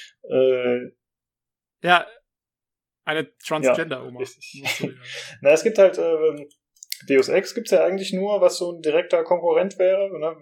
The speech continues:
Speaker 1: was dem gleichzusetzen wäre, so in Sachen Gameplay und Ansatz, würde ich mal sagen.
Speaker 2: Und da gibt's ja
Speaker 1: Ja,
Speaker 2: keins
Speaker 1: und Deus
Speaker 2: im
Speaker 1: Ex ist
Speaker 2: Moment.
Speaker 1: halt auch, hm, ist, ist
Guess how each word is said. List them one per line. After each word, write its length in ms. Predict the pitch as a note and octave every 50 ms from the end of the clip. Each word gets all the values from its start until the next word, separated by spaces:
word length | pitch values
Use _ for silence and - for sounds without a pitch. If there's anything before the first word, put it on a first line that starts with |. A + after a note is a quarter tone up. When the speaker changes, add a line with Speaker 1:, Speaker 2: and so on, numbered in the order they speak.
| C#3+ C#3+ C#3+
Speaker 1:
was 160 | D3+ - -
dem 160 | D#3 D3+ D3+
gleichzusetzen 600 | D3+ - C#3 D#3+ D#3+ - D#3 D#3 D#3 - E3 D#3
wäre, 160 | D3+ D#3 D#3
so 140 | D3 D3 D3
in 80 | C#3+ C#3+
Sachen 480 | D3 D3 - D#3 D3 D3 C#3+ C#3+ C#3+ C#3
Gameplay 460 | C#3+ C#3+ D#3 D3+ - D#3+ D#3 D3+ D3+
und 140 | C#3+ B2+ B2+
Ansatz, 340 | C3 D3 D3+ F3+ F3+ F3+
würde 140 | - F3+ F3+
ich 100 | F3+ -
mal 80 | F#3 F3
sagen. 320 | F3 E3+ E3+ F3+ F3+ - _ _ _ _ _ _ _ _ _ _ _ _ _ _ _ _ _ _ _ _ _ _ _ _ _ _ _ _ _ _
Speaker 2:
Und 180 | - D#3+ D3 C3+
da 80 | C3+
gibt's 240 | C3+ C3+ G#3+ G#3+ -
ja 60 | F3
Speaker 1:
Ja, 100 | - A2 A2 B2
Speaker 2:
keins 160 | B2 B2 A#2+
Speaker 1:
und 100 | - -
Deus 220 | B2 A#2+ A#2+ A#2+ A#2+
Speaker 2:
im 80 | B2+
Speaker 1:
Ex 140 | B2+ - -
ist 120 | - -
Speaker 2:
Moment. 180 | - B2 A#2+ A#2+
Speaker 1:
halt 80 | - -
auch, 400 | B2+ B2 A#2+ A#2+ - - - _ _ _ _ _ _ _ _ _ - _ _ _ _ _ _ _ _ _ _
hm, 440 | - A2+ A2+ C3 B2+ A2+ A#2 - _ _ - -
ist, 320 | D#3+ D#3+ D#3+ - - -
ist 420 | E3+ F3 F3 - - - _ _